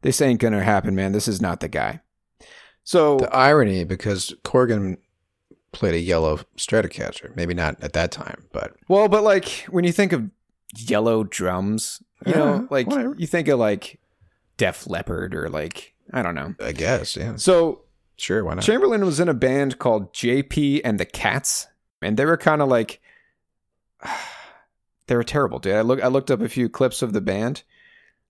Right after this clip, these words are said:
Speaker 1: They're basically, you know, a band that you hire to play at your wedding or something, which is, this is why Corgan's like, he takes one look at Jimmy Chamberlin and is like, "There's no fucking way," you know? But
Speaker 2: Don't ever judge a book by its cover.
Speaker 1: it's,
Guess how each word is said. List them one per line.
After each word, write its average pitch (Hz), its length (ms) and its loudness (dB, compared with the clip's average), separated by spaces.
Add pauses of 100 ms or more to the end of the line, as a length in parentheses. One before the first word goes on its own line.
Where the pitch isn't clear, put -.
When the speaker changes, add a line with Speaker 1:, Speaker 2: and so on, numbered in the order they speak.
Speaker 1:
They're 120 140 2
basically, 135 640 0
you 135 100 0
know, 104 100 2
a 104 40 0
band 110 340 0
that 98 100 0
you 104 160 0
hire 98 400 2
to 98 100 -4
play 92 440 -2
at 85 140 -6
your 87 100 -4
wedding 87 360 -6
or - 80 -14
something, - 420 -10 (320)
which 226 200 0
is, 196 240 0 (240)
this 196 280 -6
is 185 60 -4
why 165 160 6
Corgan's 147 400 2
like, 127 320 2
he 165 160 0
takes 156 280 2
one 131 240 2
look 127 140 2
at 104 80 2
Jimmy 107 240 -2
Chamberlin 107 360 0
and 92 80 -4
is 90 100 -4
like, 92 140 -2
"There's 101 180 -6
no 101 120 -2
fucking 95 340 -4
way," - 280 -6 (380)
you 107 120 -2
know? 92 280 -2 (960)
But 139 340 4
Speaker 2:
Don't 123 200 6
ever 107 200 2
judge 80 260 0
a 76 60 0
book - 280 -10
by 92 80 -8
its - 200 -12
cover. - 220 -4
Speaker 1:
it's, - 340 -2